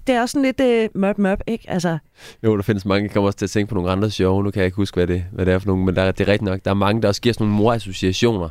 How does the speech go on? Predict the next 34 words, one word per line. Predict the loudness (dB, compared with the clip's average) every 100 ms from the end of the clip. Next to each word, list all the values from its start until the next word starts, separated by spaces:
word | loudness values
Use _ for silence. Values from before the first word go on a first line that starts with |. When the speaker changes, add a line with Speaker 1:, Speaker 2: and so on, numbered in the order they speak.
| -8
Speaker 2:
altså | -8 -6 -2
når | 0
man | 2
Speaker 1:
Ja. | 2
Speaker 2:
faktisk, | 0 -2 -4 -2
øh, | 0 0 -2 -12 -2
musser | 0 0 -2 -4 -6
og, | -6 -6 -6 _ -20 -20 -18 -2
ja, | 0 0 -4 -16 _ _ _ -10
kære. | -4 -2 -4 -8
<laughs> | _ _ _ -2
Ja, | 0 0 -4 -4
ja. | -4 -4 -6 -14 -18 -18 -16 -10 -2
Jeg | 0
har | 2
mig, | 2 2 2 4
<laughs> | 4
ja. | 4 0 -6 -8 0
Jeg | 0
ved, |
det | 2 2
er |
rigtigt. | 2 0 -2
Det | -4
kunne, | -2 0
det | 2
kunne |
man | 2
godt | 2 2
gøre, | 0 2
men | 0
jeg | 0
tror, | 0 0 -2 -16 -20 _
altså, | -2